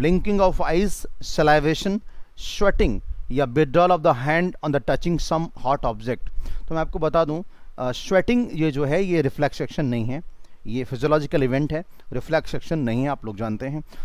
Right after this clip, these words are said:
जब हमको गर्मी लगती है तो हम स्वेटिंग से अपने बॉडी टेम्परेचर को मेंटेन करते हैं, it is not the reflex action, ठीक है। Among the following characteristics indicate the correct combination applicable to condition reflex।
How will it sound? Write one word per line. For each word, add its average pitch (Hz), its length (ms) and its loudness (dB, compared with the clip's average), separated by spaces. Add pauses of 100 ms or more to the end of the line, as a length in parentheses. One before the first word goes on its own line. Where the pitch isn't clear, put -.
(120)
जब 135 160 2
हमको 127 280 0
गर्मी 120 260 0
लगती 139 260 -2
है 143 80 -2
तो 135 100 -6
हम 117 80 -2
स्वेटिंग 123 320 -6
से - 120 -6
अपने 117 160 -6
बॉडी 107 220 -4
टेम्परेचर 110 340 -2
को - 220 -2 (280)
मेंटेन 110 400 2
करते 101 280 -4
हैं, 170 160 -4
it 113 100 -6
is 120 120 0
not 107 160 -2
the 135 160 0
reflex 123 340 -2
action, - 380 -4 (360)
ठीक 156 120 -10
है। 151 60 -12 (800)
Among 208 180 4
the 208 160 2
following 190 320 2
characteristics 175 640 0 (100)
indicate 160 400 0
the 165 160 0
correct 156 300 -2
combination 147 540 0
applicable 139 460 0
to 156 100 -6
condition 120 420 -2
reflex। - 380 -2